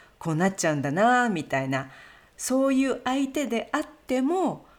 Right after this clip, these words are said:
ある程度その愛情だったりとか、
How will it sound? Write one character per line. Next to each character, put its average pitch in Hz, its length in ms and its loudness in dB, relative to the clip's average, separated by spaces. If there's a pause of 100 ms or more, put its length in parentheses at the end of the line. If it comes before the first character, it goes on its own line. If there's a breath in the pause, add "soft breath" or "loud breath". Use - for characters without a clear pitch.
(200 soft breath)
あ 240 160 0
る 247 120 0
程 202 280 2
度 139 100 -4
そ 135 160 -6
の 131 220 -4
愛 151 220 0
情 139 260 -2
だ 139 100 -2
っ 135 100 -10
た - 80 -8
り - 120 -12
と 127 100 -14
か、 147 300 -6